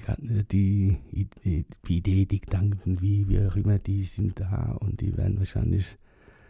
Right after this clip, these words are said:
je nach, äh, Gefühlslage immer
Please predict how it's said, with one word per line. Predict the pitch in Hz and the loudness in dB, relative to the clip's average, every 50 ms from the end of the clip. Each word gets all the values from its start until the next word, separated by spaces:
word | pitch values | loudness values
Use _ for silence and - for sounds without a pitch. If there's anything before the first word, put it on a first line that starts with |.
| _ - - _ _ _ _ _ | _ -20 -20 _ _ _ _ _
je | 101 87 87 101 98 | -2 0 0 2 2
nach, | 98 98 101 101 95 - - - - | 2 2 4 2 2 0 -2 -2 0
äh, | 82 95 95 95 90 - - - - - | 2 2 2 2 0 -2 -4 -10 -12 -6
Gefühlslage | - - - - - - - - - 92 95 95 87 98 | -6 -6 -4 -4 -6 -6 -6 -4 0 0 2 2 2 2
immer | 101 - 101 98 95 95 92 85 | 2 2 2 2 4 4 2 2